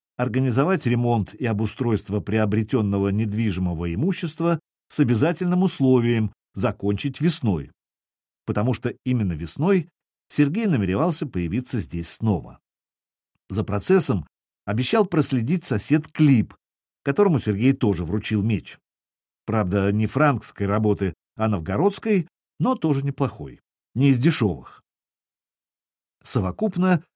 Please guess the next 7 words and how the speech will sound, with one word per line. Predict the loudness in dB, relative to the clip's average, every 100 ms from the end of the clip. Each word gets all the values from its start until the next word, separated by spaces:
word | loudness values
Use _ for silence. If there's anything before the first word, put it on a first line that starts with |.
| _
в | -10
Киеве | -4 0 2 2
пробыли | 2 0 2 2
восемнадцать | 2 2 0 -2 -4 -6
дней. | -2 -2 -4 _ _ _ _ _ _ -2
На | -2
девятнадцатый | 0 -4 -4 -2 -2 -2 0 0 0